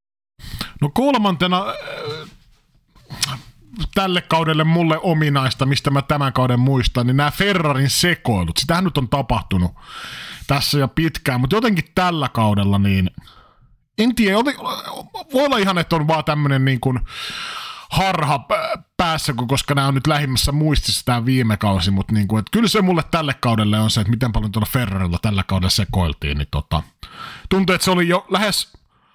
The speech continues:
lähes joka ikisessä jaksossa muutamaa lukuun ottamatta, niin meillä aiheena tossa kässärissä, niin tää, mitä Maranellon pojat siellä touhuaa ja muuta, niin tota,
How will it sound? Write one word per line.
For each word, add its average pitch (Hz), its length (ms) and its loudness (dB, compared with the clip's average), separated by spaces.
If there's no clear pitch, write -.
lähes 220 240 2
joka 214 200 0
ikisessä 170 540 0
jaksossa 139 460 0
muutamaa 135 500 2
lukuun 120 360 2
ottamatta, 101 480 0
niin 104 120 2
meillä 110 320 2
aiheena 101 420 2
tossa - 320 0
kässärissä, 110 800 0
niin 98 320 2
tää, 131 180 2
mitä 120 220 0
Maranellon 117 640 2
pojat 110 260 0
siellä 107 240 0
touhuaa 101 720 0
ja 90 100 0
muuta, 95 420 0
niin 82 220 -2
tota, 90 320 -4